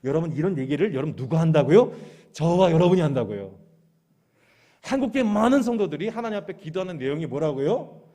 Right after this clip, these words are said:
"나 차라리 애굽에서 사는 게 더 나았어. 이 광야에서 이 먼 고생이야." 수백 년 지나서 사사 시대 때도 "나 왕의 제도 원해요. 사사 다 필요 없어요. 너무 불안정해요.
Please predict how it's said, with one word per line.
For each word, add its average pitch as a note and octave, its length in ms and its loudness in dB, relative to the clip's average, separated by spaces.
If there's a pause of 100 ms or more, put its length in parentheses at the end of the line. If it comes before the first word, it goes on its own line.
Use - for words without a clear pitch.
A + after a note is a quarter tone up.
(320)
"나 A#3 320 -6
차라리 A#3+ 380 -2
애굽에서 G#3+ 680 -4 (100)
사는 A#3+ 260 -10
게 A#3 60 -2
더 A#3 120 -6
나았어. A3 640 -6
이 A3+ 80 -8
광야에서 A3+ 420 -8
이 A#3 100 -2
먼 G#3 260 0
고생이야." G#3+ 600 -6 (400)
수백 C#4 340 -6
년 B3+ 140 -4
지나서 G#3+ 280 -8
사사 A#3 260 -8
시대 G#3+ 260 -4
때도 G#3+ 500 -2 (280)
"나 A#3 160 -6
왕의 A3+ 360 0
제도 A#3 400 0
원해요. A#3 800 2 (320)
사사 C4 400 -4
다 A#3 180 -4
필요 B3+ 320 -2
없어요. A#3+ 640 -4
너무 B3+ 240 0
불안정해요. A#3+ 1160 -4